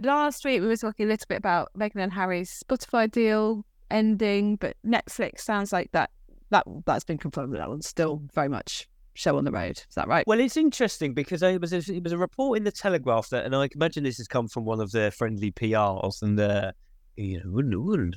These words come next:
Speaker 2: wouldn't talk to us, the, the, uh, the, not the non-friendly press, but one of their friendly P Rs had said, "No, that deal is absolutely fine. There's absolutely nothing wrong with it. Why should there be?" And it, it, it sort of s-,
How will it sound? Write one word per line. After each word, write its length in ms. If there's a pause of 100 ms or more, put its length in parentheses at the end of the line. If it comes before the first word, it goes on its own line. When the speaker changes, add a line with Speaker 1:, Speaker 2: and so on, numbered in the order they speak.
Speaker 2:
wouldn't 200
talk 200
to 120
us, 280
the, 280
the, 240
uh, 320 (320)
the, 140
not 260
the 80
non-friendly 680
press, 460
but 360 (360)
one 180
of 120
their 160
friendly 280
P 180
Rs 160
had 200
said, 280
"No, 300
that 240
deal 280
is 120
absolutely 400
fine. 500
There's 100
absolutely 380
nothing 680
wrong 360
with 160
it. 160
Why 320
should 320
there 100
be?" 380 (480)
And 160
it, 120 (440)
it, 160 (240)
it 260
sort 380
of 20
s-, 180